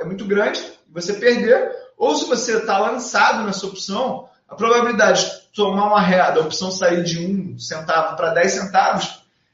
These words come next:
é grande e não vale a pena correr esse risco, entendeu?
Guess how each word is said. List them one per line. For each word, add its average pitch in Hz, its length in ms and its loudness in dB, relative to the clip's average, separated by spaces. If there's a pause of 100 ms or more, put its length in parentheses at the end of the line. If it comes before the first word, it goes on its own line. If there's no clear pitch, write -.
(100)
é 185 140 2
grande 233 680 2 (220)
e - 80 -20
não 254 80 -6
vale 269 200 4
a - 60 2
pena 269 220 2
correr 233 220 4
esse 208 180 2
risco, 240 400 -4 (340)
entendeu? 165 680 0